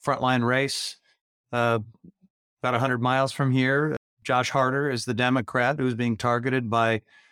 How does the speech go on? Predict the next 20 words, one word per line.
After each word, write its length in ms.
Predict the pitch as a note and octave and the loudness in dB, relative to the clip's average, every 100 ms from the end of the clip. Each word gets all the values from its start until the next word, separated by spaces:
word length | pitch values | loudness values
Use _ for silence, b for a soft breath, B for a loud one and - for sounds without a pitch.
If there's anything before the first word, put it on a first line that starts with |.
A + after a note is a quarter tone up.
| b b - | b b -6
uh, 280 | A#2 A2+ G#2+ A2 _ _ _ _ | 0 0 0 -6 _ _ _ _
millions 360 | B2 B2+ B2+ A#2 | -2 0 0 0
and 120 | B2 | 2
millions 260 | A#2+ A#2+ A2 | 2 2 0
of 80 | A2 | 2
dollars 320 | A2+ A#2 A2 | 2 2 0
of 80 | G#2+ | 0
dark 260 | A#2 A2 | 0 0
money 300 | A#2 A2+ B2+ D3+ | 0 2 0 -2
to 160 | A#2 | -4
take 280 | G#2 A#2 A2+ | -2 -2 0
him 180 | A#2 A2 | 2 2
out 220 | A2 C#3+ | 2 2
and 160 | A2 G#2+ | 0 0
turn 160 | A#2 | 0
that 160 | A2+ A2+ | 2 2
into 180 | A2+ A2 | 2 2
a 80 | |
Republican 600 | G#2 G#2 A2+ G#2+ A2 A2 | 2 0 -2 -2 -2 -4
seat. 360 | A2 - B2 F#3+ | -6 -4 -4 -6